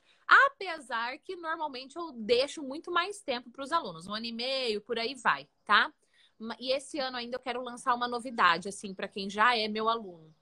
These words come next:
que é uma coisa que tá guardada aqui em mim, eu quero colocar em prática pra atender os pedidos que eu recebo. E eu sempre ouço os alunos, sempre. A gente ouvia reclamação assim:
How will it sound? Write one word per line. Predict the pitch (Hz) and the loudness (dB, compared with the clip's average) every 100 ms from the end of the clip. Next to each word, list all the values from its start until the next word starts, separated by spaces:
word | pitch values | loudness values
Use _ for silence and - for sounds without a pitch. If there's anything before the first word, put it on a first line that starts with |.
| _ - _ _ | _ -20 _ _
que | 208 | 0
é | 190 | 0
uma | 208 202 | 0 -2
coisa | 220 208 | -2 -4
que | - | -4
tá | 208 | 2
guardada | 196 196 180 185 208 | 2 6 8 8 4
aqui | 190 - 196 | -6 -12 -12
em | |
mim, | 190 208 | -10 -8
eu | 220 | -8
quero | 220 214 | -6 -6
colocar | - 202 202 214 | -4 -6 -4 -6
em | 220 | -4
prática | 202 180 185 - 208 | 2 2 2 -6 -12
pra | - 220 254 | -2 2 2
atender | 311 254 233 | 0 -8 -6
os | 240 | -6
pedidos | - 220 202 190 | -10 -12 -12 -10
que | - | -4
eu | 226 | -2
recebo. | 233 277 - 165 165 _ - - | 0 -2 -2 -4 -6 _ -4 4
E | |
eu | 311 | 6
sempre | 311 466 453 | 6 4 6
ouço | 403 339 - | 6 2 -4
os | 294 | 0
alunos, | 311 226 175 - | 0 0 -6 -6
sempre. | 240 175 160 - | -4 -4 -6 0
A | 226 | 0
gente | 240 311 311 | 0 -4 -4
ouvia | 285 277 | -2 0
reclamação | 285 277 247 240 294 277 | 0 0 0 0 0 2
assim: | 285 - 165 | 0 -4 -8